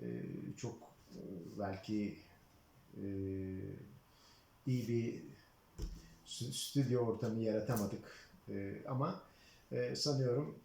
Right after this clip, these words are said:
e, iyi niyetle, e, her şey, e, zamanla daha iyi olur. Ben sabırla sizin sorularınızı, e, cevaplamak için buradayım. O yüzden YouTube kanalıma abone olarak, ilgili arkadaşlara tavsiye ederek,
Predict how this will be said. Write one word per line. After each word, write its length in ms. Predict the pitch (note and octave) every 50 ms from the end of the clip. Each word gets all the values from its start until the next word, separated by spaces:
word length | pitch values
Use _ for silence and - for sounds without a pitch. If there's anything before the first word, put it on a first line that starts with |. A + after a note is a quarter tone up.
| - -
e, 180 | B2+ A#2+ A#2 -
iyi 220 | C#3+ C3+ C3+ C3
niyetle, 640 | B2 A#2 A2+ G#2 G#2 - B2 C3+ C#3+ C#3+ D3 - - - - - - - - - - - - - - - -
e, 180 | A2 G#2+ A2 G#2
her 200 | B2 C3 A#2+ A2+
şey, 380 | - A#2+ A#2+ C#3 D#3+ D#3+ - - - - - - -
e, 240 | A#2 A2 G#2+ G#2 F#2+
zamanla 480 | A2+ A2+ G#2+ G2+ F#2+ G2 A#2 C3 A#2
daha 260 | A2 G#2 G#2 G#2 G#2
iyi 160 | G#2 G2+ G2 F#2+
olur. 340 | F#2 G#2+ D3 F3 - - - - - - - - - -
Ben 140 | - - D#3+
sabırla 480 | D#3 - E3+ E3 C#3+ D3 C#3+ B2 A#2 -
sizin 300 | - B2+ A2+ G#2 B2+ C#3
sorularınızı, 1000 | C3 - C#3+ B2+ B2 A2+ A2 G#2 G2+ G2 F#2+ F#2 F#2 G#2+ C3+ D3 E3 E3 - - - - -
e, 220 | A2+ A2 G#2 G2+
cevaplamak 540 | A2 B2+ B2 A2+ G2+ - G#2 G2 G2 F#2 -
için 260 | - - C3+ B2+ A#2+
buradayım. 400 | A#2 G2 G2 G2 F#2+ A2+ C3 C3+ - C3
O 40 | A#2+
yüzden 360 | A2+ G2+ F#2 - A2 A#2+ C#3+ C#3+ - - - - - - - - - - -
YouTube 340 | C3+ B2+ B2+ C3 C3 - -
kanalıma 400 | C3 B2+ B2 B2 B2 A#2 A#2 A#2
abone 340 | A2+ A2 - A#2+ A2+ A#2 A#2
olarak, 640 | A2 G#2 G2+ F#2 F#2+ - - - - - - - - - - -
ilgili 360 | C3+ B2+ A#2 B2+ A#2+ A#2+ A#2
arkadaşlara 800 | A2 G#2 - A#2 A2 G#2 G#2 G2+ - - A2 G#2 G#2 G#2 G2+ -
tavsiye 480 | - F#2+ - G2+ - - A2+ G#2 F#2+
ederek, 460 | F2+ - F2 A2 - - - - -